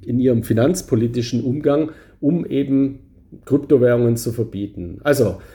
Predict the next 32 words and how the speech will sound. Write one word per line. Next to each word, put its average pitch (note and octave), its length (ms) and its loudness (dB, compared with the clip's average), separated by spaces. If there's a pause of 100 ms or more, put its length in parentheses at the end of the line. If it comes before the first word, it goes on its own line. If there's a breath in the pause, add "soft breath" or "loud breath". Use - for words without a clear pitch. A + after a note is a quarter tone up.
(140 loud breath)
ich, A#2 160 -8
äh, C3 220 6
lese E3+ 260 4
Ihnen D3 120 4
mal C#3 160 4
diese C3 240 0
Staaten C3+ 440 -2
vor. E3 300 2
Das D3 140 -6
sind C#3+ 160 -2
zum C3 180 -2
einen C3 400 0 (480 loud breath)
Afghanistan, D#3+ 1200 0 (220)
Algerien, D#3 960 0 (400 loud breath)
Bangladesch, C3 920 0 (500 soft breath)
Bolivien, F3+ 880 2 (1300)
dann A2+ 180 0
kommt A2+ 240 2
lange A2 240 2
nichts F3+ 300 0
mehr. F#3 420 4 (580 soft breath)
Und, D3+ 460 4
äh, C#3 420 4
wenn B2+ 220 -6
ich B2 100 -6
mal C3 220 0
weiter C#3+ 280 2
scrolle, D3 460 4
dann B2+ 160 -2
ist A#2+ 140 -4
es A#2 160 -6
Pakistan E3+ 960 -2